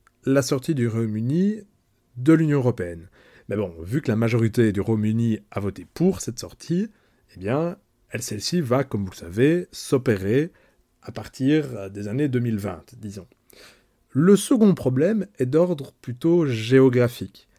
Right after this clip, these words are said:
En effet, on craint de plus en plus que la sortie du Royaume-Uni de l'Union européenne implique la restauration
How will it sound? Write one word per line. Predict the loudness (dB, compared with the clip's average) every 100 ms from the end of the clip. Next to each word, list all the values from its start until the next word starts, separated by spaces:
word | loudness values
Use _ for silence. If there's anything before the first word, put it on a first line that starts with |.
| _ _ _ _
En | 0 2
effet, | 2 0 -4 -4 -6 _
on | -4 -4
craint | -6 -8 -6 -6 -8 -14 _ _ -12
de | -10
plus | -8 -2 0 0
en | -2
plus | -4 -8 -8 -20 -4
que | 0
la | 0 -2
sortie | 0 -2 -2 -6 -4 -4
du | -2 -4
Royaume-Uni | 0 2 4 2 0 -2 -4 -2
de | -2
l'Union | 0 -2 -2 -6 -10 -8
européenne | -6 -6 -6 -4 -4 -4 -8 _ _ _ _ _ _ _ -2
implique | 0 0 0 0 -2 -18 -20 _
la | -2 0
restauration | -2 -6 -6 -8 -8 -10 -6 -6